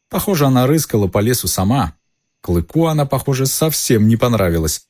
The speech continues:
Дрожа, он жался к Гарри. Успокоившись, Гарри спрятал палочку обратно в мантию. "А мы-то думали, что она собирается напасть на нас", сказал Рон, прислонившись к машине и похлопывая по ней.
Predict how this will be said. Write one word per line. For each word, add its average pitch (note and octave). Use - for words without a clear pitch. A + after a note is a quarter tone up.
Дрожа, F2+
он F2
жался F#2+
к F#2
Гарри. E2+
Успокоившись, A2+
Гарри A2+
спрятал F2
палочку C#3
обратно F#2
в E2
мантию. D#2+
"А F#2+
мы-то B2
думали, B2
что A#2
она B2
собирается B2
напасть A2+
на A#2+
нас", F#2
сказал E2+
Рон, G#2+
прислонившись F2+
к -
машине C3
и D3+
похлопывая F2+
по -
ней. D2+